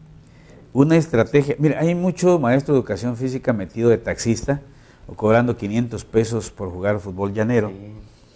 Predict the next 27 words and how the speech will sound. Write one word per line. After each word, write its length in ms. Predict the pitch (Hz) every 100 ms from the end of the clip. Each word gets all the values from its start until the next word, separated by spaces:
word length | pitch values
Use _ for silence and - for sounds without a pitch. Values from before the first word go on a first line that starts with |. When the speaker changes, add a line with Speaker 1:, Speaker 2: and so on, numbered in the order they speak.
| - - _
Speaker 1:
que 120 | - 104
si 120 | 110
la 120 | 104
Secretaría 380 | 92 92 101 131
de 60 |
Educación 540 | 175 151 107 123 131 -
y 40 |
la 100 | 92
Secretaría 340 | 85 92 101 113
del 100 | 120
Deporte 520 | 101 110 107 101 85 -
se 140 | -
pusieran 380 | 85 92 110 113
de 60 | 95
acuerdo, 360 | - 113 98
los 120 | 87 -
canalizaran, 800 | 90 87 87 85 123 113 113 117 - - - - - - - - - - - -
se 200 | - 110
dedicaran 560 | 107 98 139 151 156
precisamente 720 | 117 123 139 123 123 123 156
por 360 | 156 98 95 85
diversas 400 | 90 107 110 110
regiones 380 | 95 113 113 98
y 40 |
municipios 360 | 92 87 101 107
de 60 |
Chiapas 340 | 92 110 117